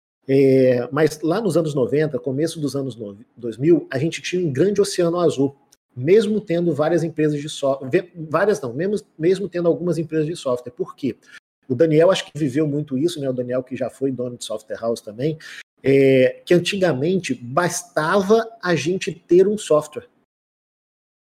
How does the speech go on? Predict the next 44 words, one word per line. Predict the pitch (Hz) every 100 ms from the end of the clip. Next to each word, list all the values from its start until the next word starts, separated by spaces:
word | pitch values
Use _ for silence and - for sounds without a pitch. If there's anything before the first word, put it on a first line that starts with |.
| _
Bastava | - 208 226 254
a |
gente | 240 -
ter | 202
um |
software. | 190 127 - -
Não | 208
importava | 220 165 - 135 131
se | -
ele | 147
era | 147
bonito, | 127 123 185 -
se | 160
ele | 147
era | 131
feio, | 117 - 170 196 190
se | - 165
ele, | 151 151 151 147 139 131 120 - - _
é, | 139 143 139 131
tinha | 131 - 175
tal | 156 160
recurso | 143 135 156 175 -
ou | 151
não | 151
tinha | - 156 151
tal | 147
recurso, | 127 120 - 175 208 208 180 175
porque | 156 170 165
se, | - -
o | 135
que | 165
não | 156
tinha | 156 151
a |
gente | 143 143
fazia, | - 110 127
a | 175
gente | 151
dava | 147 131
um | 120
jeito | 110 165 185 143
e |
tal, | 165
mas | 165 160